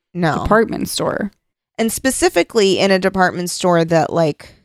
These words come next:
Speaker 1: I mean, I've been a cashier in a department store. This is not to speak ill on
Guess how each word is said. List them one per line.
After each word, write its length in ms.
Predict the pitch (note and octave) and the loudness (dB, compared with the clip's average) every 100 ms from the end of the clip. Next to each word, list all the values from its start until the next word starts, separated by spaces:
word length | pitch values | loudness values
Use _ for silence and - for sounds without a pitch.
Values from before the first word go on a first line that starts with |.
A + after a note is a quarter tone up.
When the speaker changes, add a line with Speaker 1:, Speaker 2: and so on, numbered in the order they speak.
| _ _ _ | _ _ _
Speaker 1:
I 80 | - | 0
mean, 140 | F#3+ F#3 | 2 4
I've 200 | G3 E3 | 2 4
been 160 | F#3+ | 2
a 60 | F3+ | 2
cashier 320 | F#3+ F3 F3+ | 0 0 0
in 40 | D#3+ | -4
a 80 | D#3+ | -2
department 360 | F3+ D3 D#3+ | -2 -2 -4
store. 100 | E3 D#3 | -2 -4
This 160 | D#3+ | -4
is 120 | D#3+ | -8
not 220 | D3 C#3+ - | -4 -4 -4
to 80 | - | -10
speak 300 | - C3 - | -10 -12 -8
ill 240 | G#2 B2 | -4 -2
on 280 | C3+ C3+ D3 | -2 -4 -10